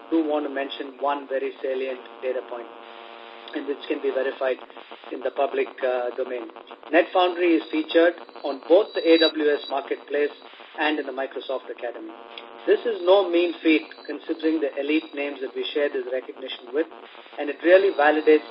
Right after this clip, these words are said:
the readiness and the need for application-aware and internet-based connectivity solutions.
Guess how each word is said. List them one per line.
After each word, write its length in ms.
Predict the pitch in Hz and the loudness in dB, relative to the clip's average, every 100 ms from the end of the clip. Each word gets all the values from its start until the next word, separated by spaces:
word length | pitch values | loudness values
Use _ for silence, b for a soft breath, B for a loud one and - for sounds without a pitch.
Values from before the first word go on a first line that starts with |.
| 131 | -6
the 60 | |
readiness 480 | 123 143 156 160 165 - - 117 131 | -2 2 2 2 -2 -6 -16 -12 -8
and 140 | 135 | -8
the 80 | 127 135 | -8 -2
need 220 | 156 160 - | 0 0 0
for 100 | 135 | 0
application-aware 960 | 147 160 151 156 - 139 131 131 139 135 131 | 0 -2 0 0 0 -6 -4 -2 -2 -2 -8
and 80 | 127 | -12
internet-based 800 | 135 151 143 131 117 131 123 - | -10 -8 -6 -8 -6 -6 -6 -12
connectivity 480 | 123 123 - 117 - - | -14 -14 -14 -12 -12 -14
solutions. 420 | - 113 117 - | -14 -14 -16 -18